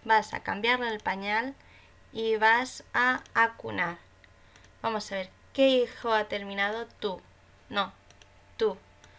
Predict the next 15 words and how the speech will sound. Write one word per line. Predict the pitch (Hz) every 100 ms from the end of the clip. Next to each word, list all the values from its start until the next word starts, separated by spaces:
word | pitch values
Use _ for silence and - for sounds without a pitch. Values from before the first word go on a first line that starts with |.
| - - - -
Tú | - 294 302
cuando | 254 269 247
termines | 226 208 214 240 247 247 214
vas | 247 240 -
a | 202
venir | 202 220 233
aquí. | 185 175 - 226 285 - - - - - - - - - - - -
Poner | 202 214
mesa | 214 214 202
no. | 175 - - - - - - _ - - - - - - - - - _ _ _ 214
Vas, | 220 240 254 - - - - - - -
dale, | - - 92 285 302 - - - -
pedir | 208 247 233
un | 214
deseo. | 185 190 - 214 262 381